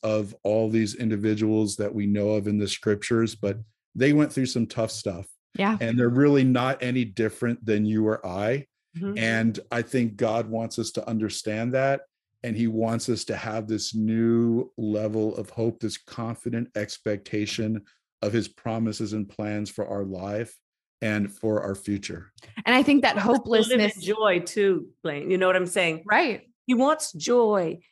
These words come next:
Speaker 3: I mean, nothing worse than a sourpuss
Speaker 2: <sighs>
Speaker 3: Christian who wants to tell you about Jesus. Except, where is he in your life? I don't see him.
Speaker 2: Right.
Speaker 3: You're
Speaker 2: Well,
Speaker 3: not
Speaker 2: and I
Speaker 3: full of joy, you know?
Speaker 2: I think that hopelessness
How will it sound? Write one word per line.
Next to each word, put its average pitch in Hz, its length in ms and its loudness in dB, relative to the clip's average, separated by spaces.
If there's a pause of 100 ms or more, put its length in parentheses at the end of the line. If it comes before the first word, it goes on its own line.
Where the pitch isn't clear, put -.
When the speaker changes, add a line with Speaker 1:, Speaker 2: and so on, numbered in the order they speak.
(240)
Speaker 3:
I 233 60 4
mean, 220 260 4
nothing 294 380 2
worse 233 200 -2
than 196 120 -6
a 165 60 -6
sourpuss 202 920 -2
Speaker 2:
<sighs> - 20 -20
Speaker 3:
Christian 180 540 0 (400)
who 214 80 4
wants 208 280 2
to 196 80 0
tell 202 180 0
you 190 100 6
about 170 240 0
Jesus. 170 400 -4 (260)
Except, 208 140 0
where 269 440 4
is 403 200 4
he 226 180 4
in 196 140 4
your 330 300 2
life? 160 280 0
I 196 120 0
don't 311 180 -2
see - 380 -4 (120)
him. 370 100 -6 (200)
Speaker 2:
Right. 214 340 2 (160)
Speaker 3:
You're 302 80 -4
Speaker 2:
Well, 277 120 6
Speaker 3:
not 285 60 4
Speaker 2:
and 285 60 2
I - 40 -10
Speaker 3:
full 254 80 -6 (100)
of 180 60 -12 (180)
joy, 214 320 2 (240)
you 233 120 -2
know? 294 360 -6
Speaker 2:
I 277 60 0
think 302 220 0
that 269 140 2
hopelessness 233 1200 0